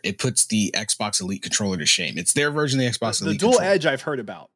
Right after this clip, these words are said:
Speaker 1: I have the Dual Edge. Love it. I don't know if you've experienced haptic feedback from the, from the DualSense controller yet,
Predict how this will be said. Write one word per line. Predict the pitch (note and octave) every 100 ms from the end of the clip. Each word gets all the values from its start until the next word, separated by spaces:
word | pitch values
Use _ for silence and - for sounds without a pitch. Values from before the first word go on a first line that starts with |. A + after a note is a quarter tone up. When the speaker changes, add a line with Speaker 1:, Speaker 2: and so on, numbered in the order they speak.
| _
Speaker 1:
I | - D3+
have | D3+ D3+ A#2+
the |
Dual | A#2+ A#2+ G#2
Edge. | F2 - - _ _ -
Love | G#2 A2+ E2
it. | - _ _ _
I | -
don't | C3+
know | E3+
if | F3
you've | E3+ D3
experienced | - D#3 D3 B2+
haptic | - B2+ B2 -
feedback | - A#2+ A#2 C3 C#3 _
from | - A#2 A2
the, | G#2+ G#2 G2+ - -
from | - A2
the | G2+
DualSense | A2+ A#2 - C3+
controller | - C#3 D3+ D#3
yet, | D#3 D#3+ F3